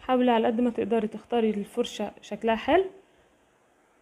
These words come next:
انا هحاول على قد ما اقدر حاجة اصور لكم اللي هي شكل الفرشة اللي حلو.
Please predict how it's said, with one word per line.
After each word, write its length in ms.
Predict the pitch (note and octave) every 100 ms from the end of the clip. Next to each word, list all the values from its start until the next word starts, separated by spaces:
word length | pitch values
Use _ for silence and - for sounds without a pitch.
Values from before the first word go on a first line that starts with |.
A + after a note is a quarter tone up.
| _ _ _ -
انا 140 | A#3+ A3+
هحاول 360 | G#3+ C4 B3 A#3
على 180 | A3
قد 180 | B3 A#3+
ما 140 | A#3+ C4
اقدر 260 | C4+ D4+
حاجة 380 | D4 B3 A3 A3
اصور 380 | A3 - G#3+ G#3
لكم 460 | A#3+ B3+ B3 A#3 A3
اللي 260 | G3+ G#3 G#3+
هي 120 | A3+
شكل 240 | A3+ A3+
الفرشة 380 | A3+ - A#3+ A#3+
اللي 140 | G#3
حلو. 220 | G3 F#3+